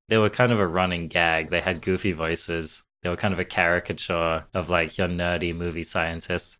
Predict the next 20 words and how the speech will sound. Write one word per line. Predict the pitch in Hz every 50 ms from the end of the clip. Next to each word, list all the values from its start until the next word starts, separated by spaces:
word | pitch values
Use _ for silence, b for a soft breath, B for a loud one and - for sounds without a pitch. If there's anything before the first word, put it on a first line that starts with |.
| _ _ -
And | 123 117
if | 113 - 120
you | 113
sh-, | 104 - - - -
if | - 113 - -
you | 117
shot | 107 - - 151 185 - -
them, | 143 120 110 104
they | 104 104
would | 104 104 110
actually | 110 107 - - 113 98 95
yelp | 90 90 98 101 101 92 87 82 - -
and | - - 95 90 87
kind | - - 104 95 95 87 90
of, | 85 80 78 - - - -
you | 98 95 92
know, | 87 85
run | 82 85 90 90
away. | 90 87 85 82 82 85 87 90 92 95 98 - -
And, | - 87 85 85 82 80 80 78 -